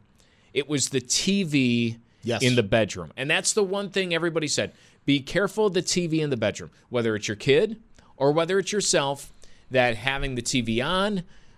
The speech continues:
Speaker 1: uh, even if you're sleeping with the T V on, it might cause you to not get as good sleep. Do you have a T V in the bedroom?
Speaker 2: I do, but I very rarely will watch T V when I am trying to go to sleep. I like to have either some soothing, uh, music on in the background or some talk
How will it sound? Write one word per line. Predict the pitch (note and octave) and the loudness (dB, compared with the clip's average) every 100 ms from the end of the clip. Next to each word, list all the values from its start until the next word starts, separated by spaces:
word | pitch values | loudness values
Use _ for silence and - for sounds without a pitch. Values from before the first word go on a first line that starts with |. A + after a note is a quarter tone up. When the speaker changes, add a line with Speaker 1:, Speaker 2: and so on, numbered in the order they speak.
| - | -8
Speaker 1:
uh, | A#2+ B2 | -4 -4
even | - C#4 F4 | -2 -2 -2
if | B3 | 0
you're | A3 | 2
sleeping | F#3 - C4 D#4 G#3+ E3+ | 2 0 -2 -2 0 0
with | E3 | 0
the | E3 | -2
T | - A3 | -2 -2
V | A3 G#3+ | -2 0
on, | F#3+ F#3 | -2 -2
it | F3+ | -4
might | E3+ E3+ - | -6 -8 -8
cause | F3+ E3+ E3 E3 | -6 -4 -2 0
you | D#3 | -2
to | |
not | C#3 D3 D#3+ F3 - | -4 -6 -6 -6 0
get | D3 C#3 - - | 0 0 -4 -4
as | B2 | -2
good | C3 B2 | 0 -2
sleep. | - F#2+ - | -2 -6 -4
Do | C3+ | 0
you | |
have | C#3+ | 0
a | C#3+ | 0
T | C#3+ | -6
V | C#3 | -4
in | C#3 | -6
the | |
bedroom? | C3 C3 C#3 - _ - | -8 -10 -12 -18 _ -2
Speaker 2:
I | - C3+ | 4 4
do, | B2 A3 B3+ | 4 2 2
but | B2+ C3 | 2 2
I | B2+ C3+ | 4 2
very | A#2+ A#2 C#3 C3+ | 2 2 2 2
rarely | A#2+ C3 A#2+ | 4 2 2
will | G#2+ G#2 | 0 -2
watch | G#2 A2 A#2+ - - | -2 0 0 -2 -4
T | - A2 | -4 -2
V | A#2+ G#2 G2 | -2 -2 -4
when | - G#2+ A2 | -6 -2 0
I | G#2 | 0
am | G2+ - _ | -2 -8 _
trying | - C3 | -4 0
to | A#2 | 2
go | G#2+ | 0
to | G2+ | -2
sleep. | - A#2+ F#2+ | -2 -4 0
I | B2+ | 2
like | C#3 | 2
to | C3 | 2
have | C3 B2+ - - - | -2 -2 -6 -20 -6
either | D3+ D3+ C#3 C3 - - | 0 2 2 0 -4 -10
some | - C3 | -6 -2
soothing, | A2+ - D3 C#3 C3+ B2+ B2 | -2 0 2 2 2 2 2
uh, | A2 G#2+ | 0 0
music | B2+ D#3 E3 E3 | 2 2 2 2
on | E3 | 2
in | D#3+ | 4
the | |
background | D#3 D#3+ - D#3+ D#3 D#3 D3+ | 4 2 2 0 2 0 0
or | A#2 | -4
some | G#2+ A2+ G2 | -2 -4 -6
talk | - D#3+ F3+ E3+ - | -2 2 2 0 -4